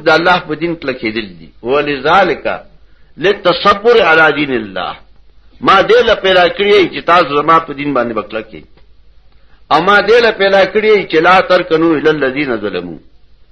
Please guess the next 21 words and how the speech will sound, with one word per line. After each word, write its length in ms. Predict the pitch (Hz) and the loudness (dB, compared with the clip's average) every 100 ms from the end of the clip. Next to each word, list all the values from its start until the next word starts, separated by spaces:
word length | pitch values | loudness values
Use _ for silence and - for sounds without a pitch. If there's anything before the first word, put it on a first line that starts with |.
| _ - | _ -10
ظالم 460 | 107 160 190 233 226 | 0 2 4 2 0
ته 100 | 185 | 2
اعلان 560 | 165 160 160 185 180 | 2 2 2 0 0
نه 80 | 190 | -2
کوي، 240 | 190 160 131 | 0 0 2
ظالم 360 | 143 170 180 | 2 2 -2
سره 240 | - 147 135 | -6 -2 2
به 240 | 139 131 - | 2 0 -4
ملګرتیا 440 | 131 120 113 123 117 | -4 -4 -4 -4 -4
نه 100 | 113 | -6
کوي. 200 | 110 85 - _ - _ - | -10 -16 -20 _ -20 _ -12
ولذالک 720 | 117 180 220 156 143 120 104 92 | -2 2 2 2 0 -2 -6 -14
خلقهم. 420 | 87 82 78 76 - - _ _ _ - | -18 -20 -20 -20 -20 -20 _ _ _ -4
ما 180 | 135 175 | 0 0
دې 220 | 190 233 | 2 2
له 80 | 220 | 2
پیدا 280 | 175 156 139 | 0 2 2
کړی. 480 | 135 123 104 85 - _ | 0 -6 -6 -10 -16 _
وتمت 640 | 120 127 156 160 156 156 - | -4 -2 -2 -2 -2 -4 -2
کلمت 400 | 139 135 123 120 | -2 0 -2 -2
ربک. 500 | 110 107 101 101 | -4 -4 -6 -12